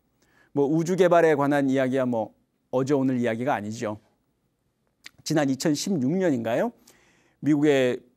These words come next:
버락 오바마 대통령이 이천삼십 년까지 화성에 인류를 보내겠다고 이게-, 라고 선언했죠.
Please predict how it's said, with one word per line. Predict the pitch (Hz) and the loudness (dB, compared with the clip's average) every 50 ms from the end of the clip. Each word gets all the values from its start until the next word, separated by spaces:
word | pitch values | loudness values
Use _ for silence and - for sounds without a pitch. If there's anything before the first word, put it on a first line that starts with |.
| _ _ | _ _
버락 | 147 135 139 131 - | 0 0 0 0 0
오바마 | 135 127 127 143 139 139 139 131 127 127 | -2 0 2 2 2 2 2 0 0 -2
대통령이 | 123 120 117 - - 139 139 131 131 127 113 110 123 135 117 98 95 - _ _ _ _ _ _ _ _ _ _ _ _ _ _ _ | -2 -6 -8 -6 -4 -2 0 0 0 -2 -4 -4 -4 -4 -4 -6 -8 -12 _ _ _ _ _ _ _ _ _ _ _ _ _ _ _
이천삼십 | - 147 160 - - 220 220 214 - - - - 262 262 - - 226 | -8 -8 -6 -4 -4 -2 -2 -2 -4 -4 -2 0 0 0 2 2 2
년까지 | 220 196 175 156 127 139 127 120 113 107 113 175 247 - _ _ _ _ _ | 2 4 2 2 2 2 0 0 0 -4 -6 -6 -8 -10 _ _ _ _ _
화성에 | - - 175 - - 151 139 139 156 185 214 254 - _ _ _ _ _ _ _ _ _ | -8 -6 -4 -2 -2 0 0 0 0 -2 -4 -6 -8 _ _ _ _ _ _ _ _ _
인류를 | 139 135 127 131 143 165 | -4 -2 0 0 -2 -2
보내겠다고 | - - - 117 135 127 117 120 - - - 110 104 - _ _ _ _ _ _ _ _ _ _ _ _ _ _ _ 247 294 330 269 - 180 190 170 | -4 -4 -4 -2 -2 -2 -2 -4 -4 -4 -4 -4 -4 -6 _ _ _ _ _ _ _ _ _ _ _ _ _ _ _ -20 -20 -20 -4 -2 0 0 0
이게-, | 123 120 127 117 110 113 | -2 -4 -4 -6 -6 -6
라고 | 107 120 117 113 - - | -6 -6 -6 -6 -8 -12
선언했죠. | - - - 196 160 123 117 - - - 143 95 101 113 | -10 -6 -4 -2 -2 -2 -4 -6 -6 -6 -4 -4 -4 -8